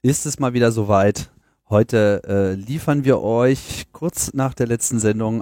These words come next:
ein, eine Spezialausgabe, die wir eigentlich schon vor ein paar Tagen machen wollten, aber dann ist uns, wie so vielen, äh, in dieser Woche, äh, ein Sturm dazwischen gekommen und, äh,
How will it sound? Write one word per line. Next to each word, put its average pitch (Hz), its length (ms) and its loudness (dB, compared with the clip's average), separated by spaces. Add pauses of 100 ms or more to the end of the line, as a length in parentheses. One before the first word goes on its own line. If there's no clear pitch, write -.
ein, 113 560 2 (380)
eine 127 160 -2
Spezialausgabe, 123 1400 0 (960)
die 196 640 4
wir 170 760 4
eigentlich 247 540 0
schon 214 160 2
vor 196 160 2
ein 175 140 2
paar 170 160 0
Tagen 170 340 2
machen 160 220 0
wollten, 147 200 2
aber 135 160 0
dann 135 160 2
ist 143 160 0
uns, 165 380 0
wie 151 60 -2
so 143 120 -4
vielen, 135 460 2
äh, 101 320 0
in 104 140 -4
dieser 104 240 2
Woche, 120 680 2
äh, 104 80 0
ein 117 140 0
Sturm 156 320 0
dazwischen 98 420 -4
gekommen 113 520 0
und, 117 360 -4
äh, 113 300 0